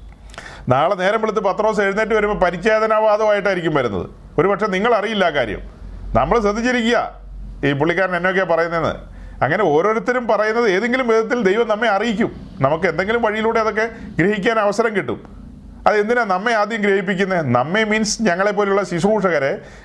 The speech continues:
അത് ആദ്യം ഗ്രഹിപ്പിക്കുന്നത് എന്തിനാ? കൂടുതൽ അന്വേഷണം വേണം. ആ കാര്യത്തെക്കുറിച്ച് കൂടുതൽ തറവായി മനസ്സിലാക്കി കൂട്ടു സഹോദരങ്ങളെ ഓർമ്മപ്പെടുത്തണം, ഉണർത്തണം. മതിൽ പൊളിയുന്നുണ്ട്,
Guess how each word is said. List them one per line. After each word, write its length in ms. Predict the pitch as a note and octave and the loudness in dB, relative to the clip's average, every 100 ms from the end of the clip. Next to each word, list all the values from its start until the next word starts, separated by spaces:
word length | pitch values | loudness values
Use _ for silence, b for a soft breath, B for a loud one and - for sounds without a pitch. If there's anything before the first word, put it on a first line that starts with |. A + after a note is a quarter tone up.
| - | 0
അത് 140 | E3+ | 2
ആദ്യം 300 | E3 F#3+ A#3+ | 2 2 0
ഗ്രഹിപ്പിക്കുന്നത് 560 | A3 G#3+ G3 G3+ G#3 G#3+ | 0 0 0 -2 0 0
എന്തിനാ? 220 | G3+ F#3+ - - - - - - - - | 0 -2 -4 -12 -20 -20 -20 -20 -20 -4
കൂടുതൽ 300 | B2 D#3+ F3 | 0 2 2
അന്വേഷണം 440 | E3 F#3 G3+ G#3 G#3+ | 0 0 -2 0 0
വേണം. 240 | G#3+ G3+ - - - - - - - | 0 0 -6 -20 -20 -20 -20 -20 -2
ആ 80 | D3 | 0
കാര്യത്തെക്കുറിച്ച് 640 | C#3+ D3+ F3+ G#3 G3+ G#3 | 2 0 0 -2 -2 -2
കൂടുതൽ 340 | G#3+ F3 G3 G#3+ | 0 2 2 0
തറവായി 400 | F3+ F3 G#3+ G#3+ | 0 2 2 0
മനസ്സിലാക്കി 640 | F#3 E3 G3+ A3 F3+ A#3 C4+ - - - - | -2 -2 0 0 0 -6 -8 -14 -20 -20 -20
കൂട്ടു 260 | - B2+ G3+ | -2 0 2
സഹോദരങ്ങളെ 520 | G3+ G#3+ A3 A3 A3 G#3+ | 2 2 2 0 0 2
ഓർമ്മപ്പെടുത്തണം, 680 | D#3 F#3+ A3 G#3+ G#3+ G3 - - - | 2 2 0 0 0 -2 -4 -6 0
ഉണർത്തണം. 520 | D3 G3+ - A3 F#3 - - - - - - - | 2 2 2 0 -2 -8 -20 -20 -20 -20 -6 0
മതിൽ 220 | D3+ F#3 | 0 2
പൊളിയുന്നുണ്ട്, 560 | F3+ G3 A3 A3 F#3+ | 0 0 0 -2 -2